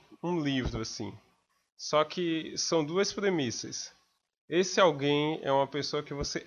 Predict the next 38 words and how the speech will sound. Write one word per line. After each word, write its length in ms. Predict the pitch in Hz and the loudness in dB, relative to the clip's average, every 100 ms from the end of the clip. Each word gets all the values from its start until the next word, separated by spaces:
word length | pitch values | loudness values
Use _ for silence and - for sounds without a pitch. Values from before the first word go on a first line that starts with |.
| - | 0
ama 340 | 175 214 226 | 4 6 6
muito 640 | 175 151 160 180 208 214 - _ _ _ - - - - - | 6 4 4 2 -4 -6 -10 _ _ _ -20 -20 -18 -20 -16
e 160 | 180 180 | 2 6
um 160 | 170 165 | 8 8
outro 320 | 202 220 233 | 6 6 4
alguém 440 | 180 147 156 175 | 4 4 2 4
é 40 | 185 | 4
uma 80 | |
pessoa 300 | 180 165 175 | 2 0 -2
que 60 | 170 | -2
você 240 | 170 - | -2 2
odeia 600 | 185 170 127 156 185 208 | 2 2 2 2 4 4
muito. 460 | 185 143 120 110 - | 4 2 0 -4 -12
Então, 240 | - 143 | -10 -6
qual 200 | 143 202 | 0 0
seria 320 | 214 214 185 165 | 0 -2 -2 -2
o 80 | |
livro 260 | 151 147 147 | -2 -2 -4
que 100 | 143 | -6
você 220 | 139 151 | -8 -4
daria 340 | 143 139 135 135 | 0 2 0 -2
pra 120 | 139 | -4
uma 60 | |
pessoa 280 | 131 131 143 | -4 -6 -6
que 80 | 127 | -8
você 260 | 127 - 143 | -6 -2 0
ama 380 | 131 147 165 | 2 2 0
e 40 | 160 | 0
qual 300 | - 185 190 | 4 4 4
livro 300 | 165 160 156 | 0 -2 -6
você 140 | - | -2
daria 300 | 147 135 143 | 0 2 2
pra 140 | 143 147 | 0 -2
uma 80 | |
pessoa 240 | 143 - 143 | -2 -6 -8
que 80 | 135 | -8
você 220 | 135 139 | -8 -4
odeia? 440 | 123 110 101 95 | -4 -4 -6 -10